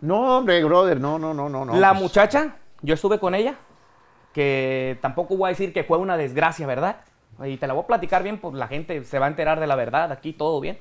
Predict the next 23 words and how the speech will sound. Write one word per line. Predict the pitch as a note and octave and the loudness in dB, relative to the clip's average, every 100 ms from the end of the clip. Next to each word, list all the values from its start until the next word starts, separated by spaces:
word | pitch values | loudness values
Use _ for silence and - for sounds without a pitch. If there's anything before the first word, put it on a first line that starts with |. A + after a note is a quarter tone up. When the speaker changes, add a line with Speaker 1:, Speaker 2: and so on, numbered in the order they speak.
| - | -10
Speaker 1:
Ujú. | B2 G#2+ G2 | -10 -10 -10
Speaker 2:
Y | C3+ | -10
qué | C3 D#3+ | -4 -4
bueno, | F3+ G#3 F3 | -2 -4 -8
porque | D3+ - C#3 | -10 -10 -10
pues | C3+ B2+ | -8 -8
gracias | B2 D#3 D#3 | -2 -2 -2
a | D3 | -4
Dios, | D3+ E3 - - - - | -4 -6 -8 -20 -20 -14
eh, | C3 B2+ B2+ C3 | -8 -6 -6 -6
limpia, | G3 A3+ G3 | -4 -4 -2
limpia | G#3+ B3 A#3+ | -4 -4 -6
mi | F3+ | -4
nombre, | F#3+ D4 G3 | -4 -6 -8
limpia | E3+ F#3 F#3+ | -10 -4 -2
mi | |
Speaker 1:
Ujú. | C3 | 0
Speaker 2:
nombre | D#3+ - D3+ | -2 -2 -6
de | C3 | -6
todo | D3 | -6
lo | D3+ C#3+ | -6 -4
que | C3+ | -6
hace. | C#3+ | -6